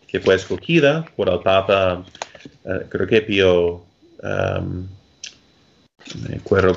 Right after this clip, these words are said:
cuál, lo estaba leyendo ahora, pero de-, el Papa mismo escogió la imagen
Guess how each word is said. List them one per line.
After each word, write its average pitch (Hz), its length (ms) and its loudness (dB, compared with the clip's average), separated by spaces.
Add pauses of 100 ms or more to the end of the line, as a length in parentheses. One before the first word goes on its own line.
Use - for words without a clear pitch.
(100)
cuál, 90 320 4
lo 90 100 -2
estaba 90 280 -6
leyendo 90 300 0
ahora, 90 340 2
pero 90 360 2 (560)
de-, 131 220 2
el 110 240 4
Papa 135 320 0 (680)
mismo 113 580 0
escogió 101 580 2
la 95 200 4
imagen 101 560 -2